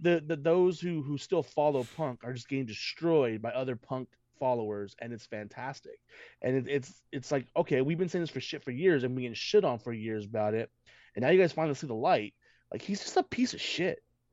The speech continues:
I don't care if he could wrestle fifteen years ago. He's a piece of shit.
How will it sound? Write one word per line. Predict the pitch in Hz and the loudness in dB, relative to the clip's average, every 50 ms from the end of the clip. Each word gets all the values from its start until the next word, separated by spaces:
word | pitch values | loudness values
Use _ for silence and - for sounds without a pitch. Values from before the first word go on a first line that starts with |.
| _ _ _ _ | _ _ _ _
I | - | -6
don't | - 233 - | -6 -6 -6
care | - - 214 208 208 196 170 139 | 2 6 8 8 10 10 8 6
if | 131 120 | 4 2
he | 131 123 | -2 -6
could | - 107 107 | -6 -6 -4
wrestle | 117 113 107 - 110 104 - _ - | -2 -4 -4 -4 -8 -10 -8 _ -6
fifteen | 123 104 - - 117 110 | -6 -6 -6 -8 -8 -6
years | 104 104 101 107 | -6 -6 -8 -8
ago. | 113 107 117 123 135 160 - _ _ _ _ | -6 -4 -2 0 -2 -2 -4 _ _ _ _
He's | - | -10
a | - - | -10 -8
piece | - - - 254 247 - | -8 -4 -4 -4 -2 -2
of | - - | -6 -8
shit. | - - - - 147 - - | -6 -6 0 0 0 0 0